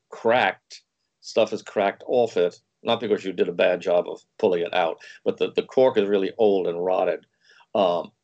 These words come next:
<clears throat> that's a better indication that you may have, <clears throat> excuse me, trouble ahead.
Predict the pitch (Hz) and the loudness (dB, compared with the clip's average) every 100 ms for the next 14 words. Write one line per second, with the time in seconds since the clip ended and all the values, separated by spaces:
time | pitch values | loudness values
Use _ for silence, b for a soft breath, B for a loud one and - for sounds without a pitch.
0 | _ - 269 151 147 151 107 107 98 90 | _ 2 2 2 -2 -2 0 0 0 -4
1 | 85 - 98 - 85 95 95 87 87 82 | -6 -4 -4 -4 -10 -8 -8 -8 -10 -14
2 | _ b b b _ - - 156 - 123 | _ b b b _ 0 0 -2 -6 -8
3 | 87 - 104 92 92 101 | -8 -4 -2 -2 -2 -2